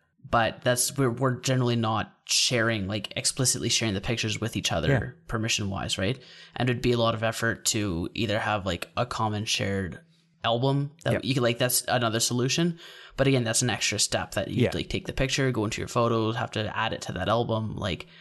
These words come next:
Speaker 1: that's a huge, well, relatively huge pain. It's
Speaker 2: Yeah.
Speaker 1: a first world pain,
Speaker 2: Yeah.
Speaker 1: but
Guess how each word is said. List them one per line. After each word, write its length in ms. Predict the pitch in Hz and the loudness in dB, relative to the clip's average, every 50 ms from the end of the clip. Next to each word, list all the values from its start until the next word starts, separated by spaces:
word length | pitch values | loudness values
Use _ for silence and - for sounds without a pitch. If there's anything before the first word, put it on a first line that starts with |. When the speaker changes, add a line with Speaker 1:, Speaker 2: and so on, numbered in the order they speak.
| - - - - _ _ _ _ - | -20 -20 -20 -20 _ _ _ _ -6
Speaker 1:
that's 160 | 113 113 120 | -4 -2 -2
a 40 | 120 | -2
huge, 720 | 113 - - 123 117 117 117 113 107 - - - - - - | -2 0 0 2 2 4 2 2 0 0 -2 -4 -4 -4 -6
well, 280 | - - - - _ _ _ _ _ _ - | -8 -8 -10 -12 _ _ _ _ _ _ -4
relatively 540 | - 131 123 117 123 - 127 82 76 98 110 | 0 2 2 2 2 0 -2 -2 -4 -4 -4
huge 240 | 113 95 98 - | -4 -4 -4 -4
pain. 300 | - - - - - - - | -4 -4 -4 -6 -8 -10 -6
It's 120 | - - | -2 0
Speaker 2:
Yeah. 200 | 110 87 78 - - | 0 0 0 -2 -8
Speaker 1:
a 40 | - | -8
first 300 | - - 113 113 - - | -4 -2 -2 -2 -2 -2
world 220 | 95 98 95 - - | -4 -4 -4 -2 -2
pain, 240 | - - - - - | -4 -4 -4 -2 -2
Speaker 2:
Yeah. 120 | 110 - | -2 -2
Speaker 1:
but 160 | - - - | -2 -4 -8